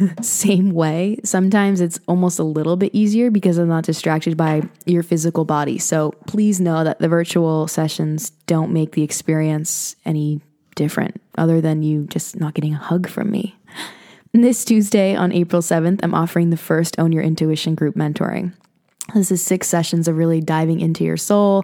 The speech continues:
They're bi-weekly sessions, and you get free access to the new moon ceremonies in April and in May. The next new moon ceremony is April twenty-third at five P M Eastern Standard Time.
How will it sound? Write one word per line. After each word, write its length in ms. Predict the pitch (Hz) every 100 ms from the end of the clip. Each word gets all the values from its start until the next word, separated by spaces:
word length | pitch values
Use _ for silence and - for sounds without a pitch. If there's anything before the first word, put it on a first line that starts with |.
| - - - -
They're 100 | 175
bi-weekly 540 | 170 170 165 160 165
sessions, 580 | 165 185 175 175 170 170
and 120 | 170
you 80 | 170
get 160 | 160 -
free 240 | - 180
access 420 | 156 156 - 160 -
to 100 | 160
the 100 | 156
new 160 | 156
moon 300 | 156 156 160
ceremonies 680 | 156 - - - - - -
in 200 | - 85
April 360 | - - - -
and 280 | 156 160 156
in 160 | 170 -
May. 280 | - - - _ 185
The 120 | 180
next 260 | 180 185 196
new 100 | 190
moon 240 | 185 185
ceremony 560 | - 185 180 180 240 294 - - - -
is 580 | 185 180 180 175 175 - - -
April 680 | 190 190 202 196 196 202 262
twenty-third 920 | - 190 180 208 - 180 180 233 254 - _ _ -
at 680 | 175 170 170 - - - - _ _ _ _
five 600 | _ - - 180 175 180
P 160 | - 175
M 320 | 165 160 156 -
Eastern 500 | 165 - 165 160 170
Standard 600 | - 170 - 170 185 -
Time. 480 | 160 - - -